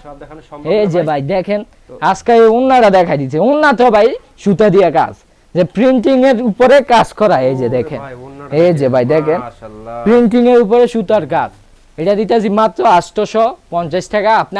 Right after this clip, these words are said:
Speaker 2: আসার কারণে।
Speaker 1: ওকে, তো ভাই,
Speaker 2: আপনারা
Speaker 1: সাথে
Speaker 2: চাইলে
Speaker 1: সাথে
Speaker 2: আমাদের সাথে যোগাযোগ করতে পারেন, আইসা নিতে পারেন, কুরিয়ারে নিতে পারেন। একটাই কথা, আপনারা দেখা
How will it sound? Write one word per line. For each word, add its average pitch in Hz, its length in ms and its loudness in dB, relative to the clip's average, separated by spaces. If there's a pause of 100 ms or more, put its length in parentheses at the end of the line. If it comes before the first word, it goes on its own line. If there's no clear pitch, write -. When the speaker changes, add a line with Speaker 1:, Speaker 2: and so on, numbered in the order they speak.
Speaker 2:
আসার 185 300 -8
কারণে। 117 300 -10 (200)
Speaker 1:
ওকে, 113 220 -20
তো - 80 -20
ভাই, 165 80 -18 (140)
Speaker 2:
আপনারা 226 300 2
Speaker 1:
সাথে - 120 -8
Speaker 2:
চাইলে 240 300 4
Speaker 1:
সাথে 247 180 4
Speaker 2:
আমাদের 208 300 0 (100)
সাথে 220 180 -2 (120)
যোগাযোগ 185 420 0
করতে 196 260 -2
পারেন, 170 220 -2 (460)
আইসা 202 260 -2 (100)
নিতে 190 240 -2
পারেন, 202 220 -2 (400)
কুরিয়ারে 262 500 2
নিতে 233 220 -2
পারেন। 139 200 -2 (500)
একটাই 269 380 2
কথা, 269 220 2 (240)
আপনারা 233 280 0 (180)
দেখা 220 360 2